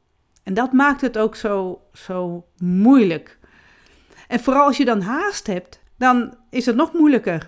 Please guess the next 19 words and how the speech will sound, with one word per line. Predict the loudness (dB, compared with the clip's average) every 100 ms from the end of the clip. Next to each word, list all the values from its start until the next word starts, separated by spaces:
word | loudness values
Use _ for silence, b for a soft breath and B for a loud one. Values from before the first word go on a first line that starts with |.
| -10
om | -8
die | -6
trap | -4 -4 -4 -6 _
makkelijk | -6 -2 -2 -4 -6 -8 -10
op | -10
en | -8
af | -10 -12
te | -16
gaan. | -14 -16 -20 _ _ _ _
En | -2
toen | 0 2
werd | 2
het | 0 -4
advies | -4 2 2 0
gegeven | -6 -2 -2 -2 -2
van | 0 0
de | -2
N | -2 -2 -4
S | -10 -20